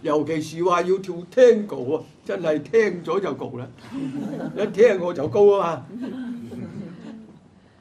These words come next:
學極都唔曉，係需要付代價嘅，係要不斷嘅去學嘅。今日學識一啲，聽日學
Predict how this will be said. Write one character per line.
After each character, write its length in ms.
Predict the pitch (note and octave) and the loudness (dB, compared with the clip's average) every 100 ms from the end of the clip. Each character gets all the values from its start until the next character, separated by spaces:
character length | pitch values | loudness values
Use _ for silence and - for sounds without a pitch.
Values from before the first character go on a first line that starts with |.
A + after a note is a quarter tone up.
| _ G#3 _ _ _ _ _ _ _ _ _ - | _ -20 _ _ _ _ _ _ _ _ _ -4
學 160 | F#3 F#3+ | -2 0
極 100 | F3 | -2
都 200 | C#4 B3+ | 2 2
唔 60 | |
曉， 160 | D3 - - - - - _ _ _ _ _ _ - - - - - - - - - | 2 -4 -6 -18 -20 -20 _ _ _ _ _ _ -20 -20 -20 -20 -20 -20 -20 -20 -14
係 220 | - A#3+ | -2 0
需 300 | - D#4 D#4+ | 0 -2 2
要 120 | B3 | 2
付 300 | - G3+ G#3 | 0 -4 -6
代 100 | G3+ | -2
價 460 | G3 F#3+ F#3+ F#3 E3+ | -2 -2 -2 -2 -4
嘅， 140 | D#3 B2+ - - - - - - - - | -6 -16 -18 -20 -20 -20 -20 -20 -20 -20
係 200 | - G#3+ | -8 -2
要 220 | G#3+ A3+ A3+ | 0 2 0
不 200 | - D#4+ | -2 -10
斷 100 | - - | -10 -6
嘅 540 | G#3 F#3+ F#3 G3 G3 | -4 -2 -2 -2 -2
去 60 | F#3 | -2
學 260 | E3 C#3 - | -4 -8 -10
嘅。 120 | B2 - - _ - - - - _ _ _ - - | -20 -20 -20 _ -20 -20 -20 -20 _ _ _ -4 6
今 120 | D#4 | 6
日 40 | C#4 | 6
學 280 | A3 G#3 - | 4 4 2
識 160 | - | -6
一 120 | C#4+ D4 | -4 0
啲， 300 | D4 C4+ - - - - - - | 2 0 -2 -12 -20 -20 -20 -12
聽 200 | - A3+ | -4 -2
日 40 | F#3+ | -2
學 300 | D3 - | -6 -10